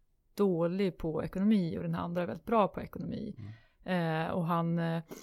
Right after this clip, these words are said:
Speaker 1: menar att, eh, med en bra lön och att du tjänar mycket pengar betyder inte att du blir rik, men den här andra pappan tog ju bra beslut och tänkte rätt om pengar.
Speaker 2: Mm.
Speaker 1: Och det var det som gjorde honom rik.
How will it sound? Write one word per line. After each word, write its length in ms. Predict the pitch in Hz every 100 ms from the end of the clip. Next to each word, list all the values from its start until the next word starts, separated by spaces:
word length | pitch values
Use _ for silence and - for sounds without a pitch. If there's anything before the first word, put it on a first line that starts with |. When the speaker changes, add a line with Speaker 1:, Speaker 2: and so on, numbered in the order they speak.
| -
Speaker 1:
menar 300 | 185 170 160
att, 340 | 165 _ -
eh, 80 | 175
med 380 | 175 - - 180
en 120 | 175
bra 260 | 165 185 185
lön 400 | 190 214 185 170
och 60 |
att 80 | 165
du 60 | 170
tjänar 300 | 180 175 180
mycket 220 | 165 -
pengar 320 | 220 208 175
betyder 240 | 156 160
inte 100 | 160
att 60 | 160
du 60 | 170
blir 100 | 190
rik, 420 | 214 165 170 -
men 100 | 160
den 120 | 165
här 80 | 165
andra 380 | 175 175 196 190
pappan 640 | 165 - 165 165 165 -
tog 180 | - 160
ju 40 |
bra 320 | 156 170 156 156
beslut 520 | 165 - 247 170 160
och 60 |
tänkte 320 | - 190 180 233
rätt 380 | - - - -
om 140 | -
pengar. 460 | - - 92 90 -
Speaker 2:
Mm. 160 | - 180
Speaker 1:
Och 280 | 170 160 -
det 80 | 170
var 80 | 165
det 200 | 190 208
som 180 | 170
gjorde 200 | 165 160
honom 480 | 202 156 151 160 - -
rik. 400 | 165 165 -